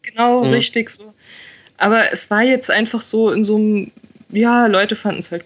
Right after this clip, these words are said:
Speaker 1: cool, Leute fanden's nicht cool, so dieses, äh, Ding. Aber bei den Gewichtscomics war es halt dann irgendwann
Speaker 2: Mhm.
Speaker 1: wirklich so, dass so nach ein, zwei, drei Monaten auf einmal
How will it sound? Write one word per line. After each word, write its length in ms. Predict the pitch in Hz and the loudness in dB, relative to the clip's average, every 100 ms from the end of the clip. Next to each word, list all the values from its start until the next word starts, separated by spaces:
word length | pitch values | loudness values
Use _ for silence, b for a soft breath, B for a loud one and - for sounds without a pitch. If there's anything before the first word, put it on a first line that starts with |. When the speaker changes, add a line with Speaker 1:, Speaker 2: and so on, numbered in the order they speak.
| - | 0
Speaker 1:
cool, 200 | 359 349 | 2 4
Leute 260 | 262 233 | 2 -2
fanden's 380 | 220 202 185 - | -4 -8 -6 -4
nicht 300 | 311 330 - 262 | -2 -2 -4 -2
cool, 180 | 269 | 0
so 380 | 233 226 220 190 | 2 2 2 0
dieses, 500 | 180 254 277 285 - | 0 0 0 -2 -8
äh, 280 | - 240 226 - | -6 -4 -4 -2
Ding. 240 | 254 277 277 B B B | -2 -2 -8 B B B
Aber 240 | - 202 202 | -2 0 2
bei 120 | 208 | 2
den 200 | 220 208 | 2 2
Gewichtscomics 800 | 190 226 - - 262 254 254 - | 2 -2 -4 -6 -2 -2 -2 -2
war 120 | 220 | -2
es 140 | 220 | 0
halt 180 | 226 220 | -4 0
dann 160 | 208 208 | 0 0
irgendwann 460 | - 208 208 202 | 0 0 0 0
Speaker 2:
Mhm. 40 | 196 | -2
Speaker 1:
wirklich 360 | 190 - 277 - | -4 -8 -14 -14
so, 280 | 269 269 - _ _ _ _ | -14 -16 -16 _ _ _ _
dass 240 | 208 208 - | -8 -8 -4
so 100 | 208 | -2
nach 300 | 202 202 - - | 0 -2 -8 -4
ein, 380 | 185 233 277 | 0 2 0
zwei, 260 | - - 226 | -2 0 0
drei 240 | 226 202 | 0 0
Monaten 580 | 196 185 214 269 262 247 | 2 2 2 2 0 -2
auf 200 | - - | -2 -2
einmal 480 | 202 214 226 220 | 0 2 4 2